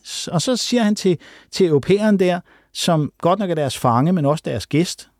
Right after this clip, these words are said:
sådan var det nemlig der, siger, "Her skal du ikke have noget at spise." Og så siger europæeren, den kristne mand, han siger, "Aldrig i livet." Altså aldrig i livet, når ikke engang to rovdyr spiser af hinanden. Hvordan skulle jeg så kunne spise, øh, øh, et andet menneske?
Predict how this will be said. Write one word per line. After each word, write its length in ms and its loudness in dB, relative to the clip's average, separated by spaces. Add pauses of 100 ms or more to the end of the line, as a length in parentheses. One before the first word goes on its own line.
(440)
sådan 260 -4
var 80 2
det 120 2
nemlig 260 0
der, 220 -2
siger, 260 -2
"Her 140 0 (560)
skal 180 -6
du 60 0
ikke 80 -2
have 40 2
noget 120 0
at 40 -6
spise." 300 -6 (360)
Og 100 -2
så 80 -2
siger 240 0
europæeren, 520 2
den 140 -2
kristne 300 0
mand, 200 0
han 100 0
siger, 180 0 (140)
"Aldrig 260 -2
i 20 -2
livet." 280 -2 (420)
Altså 180 -8
aldrig 340 -2
i 20 2
livet, 360 0
når 220 0
ikke 160 0
engang 320 -4
to 220 0
rovdyr 480 -2
spiser 380 -8
af 100 -4
hinanden. 300 0
Hvordan 220 -6
skulle 280 -4
jeg 80 -4
så 160 -4 (300)
kunne 260 0
spise, 480 -4 (400)
øh, 220 -4 (280)
øh, 240 -4 (320)
et 100 -2
andet 220 2
menneske? 340 -2